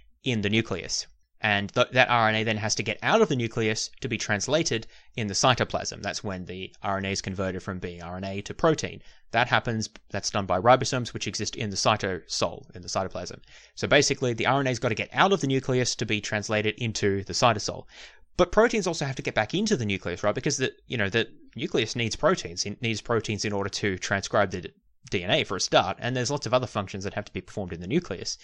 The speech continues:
Cell division, for example, requires that the chromatids be pulled apart, and there's proteins that are needed to keep the D N A bundled up correctly. There-, there's lots of proteins that need to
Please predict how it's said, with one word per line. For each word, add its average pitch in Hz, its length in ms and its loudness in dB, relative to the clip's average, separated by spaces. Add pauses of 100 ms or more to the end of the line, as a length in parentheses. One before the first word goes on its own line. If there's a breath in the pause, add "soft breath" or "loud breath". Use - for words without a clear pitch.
(540 loud breath)
Cell 101 200 -2
division, 123 300 2
for 107 120 -2
example, 92 380 -2
requires 90 540 -2
that - 240 -10
the 92 280 -6 (340 soft breath)
chromatids 98 440 -2
be 90 100 -8
pulled 95 240 -6
apart, 127 380 4
and 101 120 -6
there's 92 140 -8
proteins 101 380 -4
that 90 80 -6
are 90 80 -8
needed 92 240 -10
to 90 300 -8 (260 soft breath)
keep 104 240 -2
the 101 80 -6
D 92 160 -6
N 90 80 -8
A 90 160 -8 (400)
bundled 95 280 -2
up - 200 2
correctly. 117 360 0
There-, 117 200 0
there's 127 160 -4
lots 147 260 2
of - 80 -8
proteins 123 380 2
that 113 120 0
need 113 220 -2
to 98 220 -2